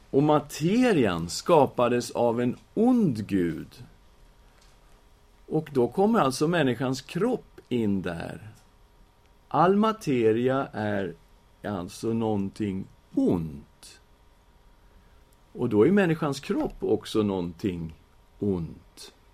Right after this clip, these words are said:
Och i den här kroppen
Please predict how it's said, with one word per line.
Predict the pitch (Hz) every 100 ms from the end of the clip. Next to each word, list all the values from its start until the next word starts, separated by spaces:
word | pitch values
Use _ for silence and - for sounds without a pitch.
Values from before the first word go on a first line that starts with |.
| _ _ _ _ _ - - _ _
Och | 135 -
i | 190 233
den | 214 185
här | 170 165
kroppen | 151 143 139 - 135 127